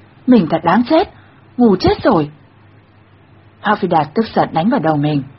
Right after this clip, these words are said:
A Trung thở hồng hộc chạy về, vẻ mặt ảo não và bực bội.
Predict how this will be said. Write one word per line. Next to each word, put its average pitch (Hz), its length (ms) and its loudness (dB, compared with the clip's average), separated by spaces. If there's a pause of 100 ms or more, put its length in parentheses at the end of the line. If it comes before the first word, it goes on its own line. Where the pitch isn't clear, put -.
(920)
A 190 180 -2
Trung 165 320 -4
thở 190 80 -2
hồng 151 180 -4
hộc 160 180 -2
chạy 185 240 -2
về, 156 260 -2 (560)
vẻ 220 120 2
mặt 170 200 0
ảo 175 140 0
não 147 280 -2
và 277 80 0
bực 156 180 -4
bội. 156 260 0